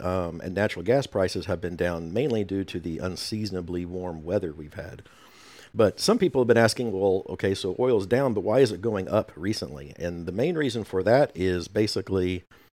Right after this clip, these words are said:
Saudi Arabia and Russia have cut their production. So, um, back in June,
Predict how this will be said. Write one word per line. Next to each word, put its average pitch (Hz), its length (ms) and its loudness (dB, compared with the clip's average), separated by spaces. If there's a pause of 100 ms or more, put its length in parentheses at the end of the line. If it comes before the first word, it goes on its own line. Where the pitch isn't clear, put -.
(140)
Saudi 110 360 4
Arabia 131 580 6
and 87 160 -8
Russia 120 320 0
have 92 220 -4
cut - 240 -2
their 107 120 0
production. 85 640 -6
So, 85 440 -2 (420)
um, 82 260 -8
back 117 280 4
in 90 160 -4
June, 107 500 -2